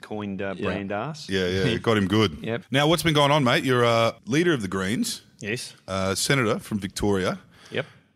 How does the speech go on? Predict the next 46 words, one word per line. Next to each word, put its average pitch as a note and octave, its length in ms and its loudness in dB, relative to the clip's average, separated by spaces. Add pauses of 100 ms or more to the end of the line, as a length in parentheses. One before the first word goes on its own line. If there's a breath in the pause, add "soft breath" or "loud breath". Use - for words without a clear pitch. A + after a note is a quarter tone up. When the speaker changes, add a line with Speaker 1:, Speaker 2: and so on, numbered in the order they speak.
(120)
Speaker 3:
You, A2+ 320 2
um, A2+ 400 2 (240)
w-, A2 180 -4
and B2+ 160 2
we, B2+ 60 2
we're C#3 140 2
talking G#3+ 260 2
to F#3+ 80 2
you B2+ 80 2
today A2+ 220 2
because A2 360 0
the G#2 80 0
Greens D3 600 0 (260)
in A#2 220 2
the G#2 100 0
last A2+ 400 -2
probably F#2+ 260 2
decade F#2 580 -2
have E2+ 100 -6
started G2 320 -2
doing F#2 200 -2
a F2+ 60 -4
bit F2 100 -4
of E2+ 60 -4
crossover, F#2 580 0 (640 loud breath)
uh, F2 340 -6
into F#2 440 -2
regional G#2+ 420 0
areas, A#2+ 260 0
and A#2 80 -4
we G2 60 -2
see G#2 420 -2
up - 260 -6 (360 loud breath)
north G#2 280 0
New G#2 100 0
South G2+ 280 0
Wales, G2+ 540 0
they F#2 380 -2 (180)
kind G2 260 -4
of, E2+ 140 -6
the F2+ 100 -2
Nationals G2 460 0
start G2+ 180 0
getting G#2 200 -2
very G2+ 180 0
green, A#2 400 0